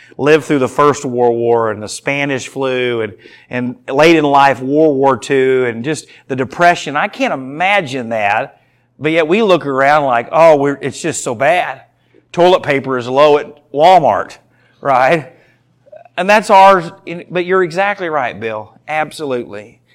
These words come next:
And that's what God was reassuring him here. "Keep doing what I've asked you to do.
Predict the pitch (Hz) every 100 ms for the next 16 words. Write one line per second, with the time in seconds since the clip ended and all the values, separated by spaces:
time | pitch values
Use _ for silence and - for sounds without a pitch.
0 | _ - 185 185 180 147 170 151 135 151
1 | 160 - 170 156 143 127 110 101 101 -
2 | _ _ _ _ - 190 202 170 165 151
3 | 139 135 120 120 110 - - 117 107 101
4 | 104 117